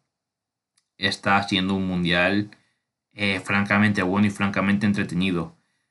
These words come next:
Eh, pena por esa octava posición de Carlos Sainz, que yo creo que sin duda podría estar tranquilamente delante de Ricciardo.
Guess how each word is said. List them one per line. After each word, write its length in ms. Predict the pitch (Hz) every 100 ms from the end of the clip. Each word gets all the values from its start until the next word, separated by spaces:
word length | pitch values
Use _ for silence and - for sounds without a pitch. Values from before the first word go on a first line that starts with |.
| _ -
Eh, 540 | 90 85 85 85 82
pena 220 | 101 104 92
por 140 | 95
esa 460 | 95 95 87 85 90
octava 300 | - 98 92
posición 400 | 98 98 95 90
de 200 | 87 82
Carlos 320 | 90 90 -
Sainz, 220 | 92 90
que 140 | 92
yo 140 | 92 92
creo 200 | 87 87
que 80 | -
sin 140 | 87
duda 360 | 90 87 82 82
podría 260 | 90 90
estar 200 | 87 90
tranquilamente 540 | - 85 90 90 87 85
delante 300 | 85 90 95
de 120 | 92
Ricciardo. 600 | 90 82 95 92 107 127